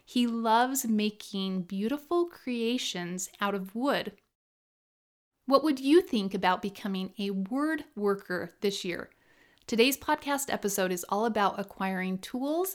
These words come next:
and knowledge to help make beautiful creations out of word. Hi, my friends, and welcome to episode fifty, the last episode of the year twenty nineteen.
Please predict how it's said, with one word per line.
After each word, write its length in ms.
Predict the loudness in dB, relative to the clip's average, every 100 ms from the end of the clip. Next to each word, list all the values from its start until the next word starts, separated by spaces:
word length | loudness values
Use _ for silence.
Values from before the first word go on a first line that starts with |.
| -2
and 180 | 0 0
knowledge 540 | 0 -2 -2 -2 -6 -12 -20 _
to 80 | -8
help 320 | 0 0 0 -2
make 280 | -2 -4
beautiful 520 | -4 -2 0 -2 -4 -4
creations 880 | -6 -4 0 0 0 -2 -2 -2 -8 -20 -20 _
out 160 | -2 0
of 220 | 0 -2 -10
word. 540 | -6 0 2 2 -2 -8 _ _ _ _ _ _ _ _ _ _ _ -4
Hi, 180 | 2
my 180 | 4 4
friends, 460 | 2 0 0 2 0
and 360 | -2 -4 -2
welcome 600 | 4 4 4 -2 -4 -2 -4
to 260 | -4 -6 -6
episode 500 | -8 -4 -4 -2 -4 -6 _
fifty, 580 | -4 -4 -4 -4 -2 -2 -4
the 140 | -4
last 680 | -4 -4 -2 -2 -4 -6 -10 -8
episode 680 | -8 -4 -4 -2 -2 -2 -6 -12 -20 -8
of 160 | -4 -2
the 80 | -2
year 300 | 2 2 2
twenty 580 | -4 -4 -2 -2 0 0
nineteen. 920 | 0 0 -2 -4 -8 -6 -8 -8